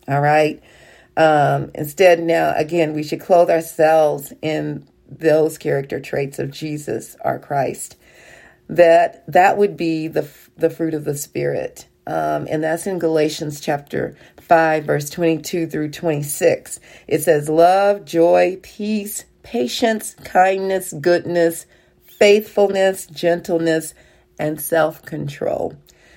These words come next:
Those are the fruit of the Spirit, which represent the character of Jesus Christ."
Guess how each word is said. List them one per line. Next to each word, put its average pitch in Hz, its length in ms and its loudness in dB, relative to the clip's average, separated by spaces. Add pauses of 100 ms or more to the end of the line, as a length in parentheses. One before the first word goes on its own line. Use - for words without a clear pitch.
(260)
Those 156 800 2 (180)
are 151 140 -2
the 156 140 -4
fruit 156 480 -6 (240)
of 147 140 -6
the 180 100 -8
Spirit, - 580 -6 (240)
which 247 260 2
represent 240 1000 2
the 196 120 0
character 196 840 0
of 196 140 -2
Jesus 160 420 -8
Christ." - 520 -4